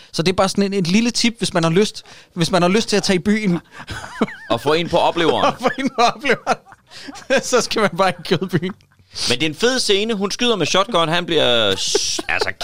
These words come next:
Speaker 2: kastet op gennem en rude. Hele scenen med at gå igennem den her natklub minder, jeg, jeg har sådan lidt,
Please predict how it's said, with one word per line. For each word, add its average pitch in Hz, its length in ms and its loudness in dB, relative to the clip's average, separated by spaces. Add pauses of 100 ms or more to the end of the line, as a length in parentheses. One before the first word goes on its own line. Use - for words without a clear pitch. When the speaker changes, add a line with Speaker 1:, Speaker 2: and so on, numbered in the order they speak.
(140)
Speaker 2:
kastet 135 380 -2
op 123 160 -2
gennem 127 200 -2
en 104 80 -2
rude. 120 320 0 (280)
Hele 202 260 -2
scenen 190 420 -2
med 170 120 -2
at 139 80 -4
gå 139 80 0
igennem 143 400 -4
den 139 140 -2
her 143 80 -2
natklub 117 480 -2
minder, 143 400 -2 (220)
jeg, 143 160 0
jeg 156 140 -2
har 180 120 -2
sådan 175 220 -4
lidt, 190 300 -2